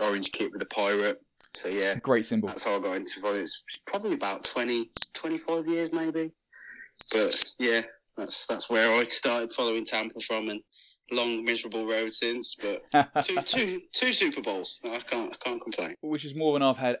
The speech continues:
Speaker 2: as a Vikings fan. And that symbol you're talking about, that kind of, uh, orange helmet one, that's, that's probably gonna come back this season or next with a new, uh, helmet rule changes, I think.
Speaker 1: Uh,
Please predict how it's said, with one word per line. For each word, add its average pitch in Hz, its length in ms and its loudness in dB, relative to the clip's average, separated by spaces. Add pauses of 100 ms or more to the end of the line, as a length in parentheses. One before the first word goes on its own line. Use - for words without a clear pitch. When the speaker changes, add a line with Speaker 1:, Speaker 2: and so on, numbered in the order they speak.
(120)
Speaker 2:
as 127 160 -2
a 117 40 -4
Vikings 127 460 2
fan. 98 300 -8
And 139 120 0
that 160 140 2
symbol 175 400 4
you're 120 80 6
talking 160 300 0
about, 110 260 2
that 107 160 0
kind 123 180 -2
of, 113 120 0
uh, 110 300 2 (360)
orange 127 280 2
helmet 139 220 0
one, 101 160 -4
that's, 117 180 0
that's - 160 -2
probably 151 160 -2
gonna 143 160 4
come 143 220 0
back 165 220 -2
this 123 180 -4
season 110 200 0
or 98 60 -2
next 101 280 -4
with 117 140 -2
a 117 40 0
new, 117 320 2
uh, 113 280 4
helmet 120 320 -4
rule 143 180 -2
changes, 95 380 -6
I - 40 -8
think. 85 340 -12 (1120)
Speaker 1:
Uh, 147 60 4